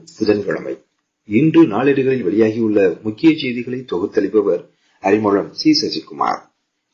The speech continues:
தமிழக செய்திகள். மேட்டூர் அணைக்கு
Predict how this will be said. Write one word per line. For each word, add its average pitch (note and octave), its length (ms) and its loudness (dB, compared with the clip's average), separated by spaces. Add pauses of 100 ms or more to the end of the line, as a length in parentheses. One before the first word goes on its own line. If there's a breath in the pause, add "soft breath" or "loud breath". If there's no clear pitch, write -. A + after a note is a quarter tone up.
தமிழக C3+ 380 0
செய்திகள். E2 480 -2 (1040)
மேட்டூர் E3 460 0
அணைக்கு D#3 340 0